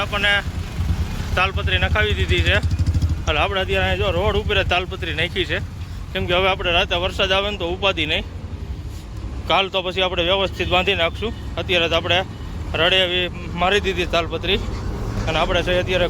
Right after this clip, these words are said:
ઘોટુ રોડ ઉપર, જે આપણે સિમ્પલો કારખાનું આવે ને એક્ઝેક્ટ એની સામે જ છે. અને અત્યારે મિત્રો મોરબીમાં ટ્રાફિક તમે જોવો ને ઘોટુ રોડ ઉપર તો આપણે આમ ભૂકા કાઢી નાખે એવું ટ્રાફિક છે.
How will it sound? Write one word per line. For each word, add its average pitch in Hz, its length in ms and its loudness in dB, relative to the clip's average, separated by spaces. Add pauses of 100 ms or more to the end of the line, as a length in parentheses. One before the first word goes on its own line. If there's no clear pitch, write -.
ઘોટુ 185 200 0 (100)
રોડ 190 200 4
ઉપર, 202 180 0 (460)
જે 180 80 2
આપણે 185 240 0 (120)
સિમ્પલો 226 380 2 (100)
કારખાનું 233 400 2
આવે 240 200 2
ને 226 60 0 (300)
એક્ઝેક્ટ 214 360 0
એની 208 200 -4
સામે 190 200 -4
જ - 120 -12
છે. 214 100 -4 (920)
અને 170 160 -2
અત્યારે 220 340 2
મિત્રો 220 320 0
મોરબીમાં 208 440 2
ટ્રાફિક 202 380 0
તમે 202 220 -2
જોવો 208 180 2
ને 196 160 0
ઘોટુ 175 260 0
રોડ 160 180 2
ઉપર 156 200 0 (600)
તો - 80 -10
આપણે 165 260 0
આમ 160 140 0 (500)
ભૂકા 185 280 0
કાઢી 175 200 -2
નાખે 160 200 -2
એવું 160 140 -4
ટ્રાફિક 147 420 -2
છે. 160 100 2